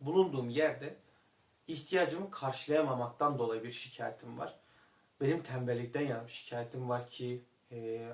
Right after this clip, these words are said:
acaba ben de o sınıfta mıyım?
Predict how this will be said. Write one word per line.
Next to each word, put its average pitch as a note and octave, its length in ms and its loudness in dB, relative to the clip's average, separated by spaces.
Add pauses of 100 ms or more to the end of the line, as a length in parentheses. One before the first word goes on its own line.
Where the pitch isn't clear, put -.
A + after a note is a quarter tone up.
acaba A2+ 420 -6
ben A2+ 180 -6
de A2+ 200 -8 (1400)
o B2+ 100 -6
sınıfta A#2+ 400 -4
mıyım? A2+ 200 -10